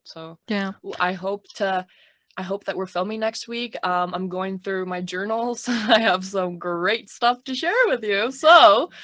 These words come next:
Speaker 2: Yeah.
Speaker 1: hopefully we're back next week. Um, we plan to, so we
Speaker 2: Yeah.
Speaker 1: always plan to. So thank you for your understanding.
Speaker 2: Yeah.
Speaker 1: Um, I don't know what the future holds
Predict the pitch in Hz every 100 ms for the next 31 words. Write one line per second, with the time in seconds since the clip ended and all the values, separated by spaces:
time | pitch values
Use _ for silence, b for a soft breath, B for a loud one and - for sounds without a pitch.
0 | B B 202 190 226 - 294 254 247 240
1 | 233 208 208 180 185 185 180 160 - 165
2 | 156 151 - _ 160 170 160 160 175 196
3 | 180 185 190 165 156 165 147 156 _ -
4 | 170 190 185 180 170 160 147 151 147 160
5 | - 190 220 208 226 240 226 180 185 185
6 | - 160 156 156 190 - _ _ _ _
7 | 202 - 190 - 185 185 180 180 B B
8 | B 190 202 208 202 190 185 185 185 185
9 | 175 185 185 - -